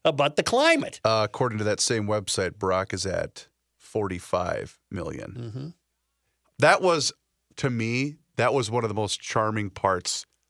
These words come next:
Speaker 2: of yesterday's ceremony.
Speaker 1: Which, which?
Speaker 2: When W handed Michelle the, the candy.
Speaker 1: Apparently that's some old, uh,
Speaker 2: Yes, I thi-,
Speaker 1: habit they've had,
Speaker 2: I
Speaker 1: or
Speaker 2: think that's fantastic.
Speaker 1: Mm-hmm.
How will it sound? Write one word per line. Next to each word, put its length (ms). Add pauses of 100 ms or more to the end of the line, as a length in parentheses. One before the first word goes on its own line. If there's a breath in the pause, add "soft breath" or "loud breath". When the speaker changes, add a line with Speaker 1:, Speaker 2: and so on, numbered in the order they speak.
Speaker 2:
of 160
yesterday's 800
ceremony. 640 (140)
Speaker 1:
Which, 340
which? 180
Speaker 2:
When 240
W 400
handed 520
Michelle 540
the, 300
the 140
candy. 500 (520)
Speaker 1:
Apparently 440
that's 260
some 260
old, 380
uh, 40
Speaker 2:
Yes, 420
I 160
thi-, 60
Speaker 1:
habit 140
they've 200
had, 220
Speaker 2:
I 200
Speaker 1:
or 20
Speaker 2:
think 400
that's 300
fantastic. 840
Speaker 1:
Mm-hmm. 220